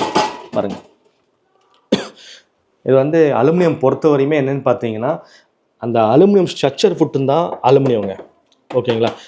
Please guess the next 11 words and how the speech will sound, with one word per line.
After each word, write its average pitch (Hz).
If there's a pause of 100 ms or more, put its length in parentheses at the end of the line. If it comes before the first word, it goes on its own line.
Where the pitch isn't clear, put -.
(160)
மத்தது 143
எல்லாமே 143
வந்து 135 (140)
ஷீட், 139
இந்த 120
மாதிரி 131
ஷீட் 117
இருக்கும். - (840)
ஏ 151
சி 151
பி 143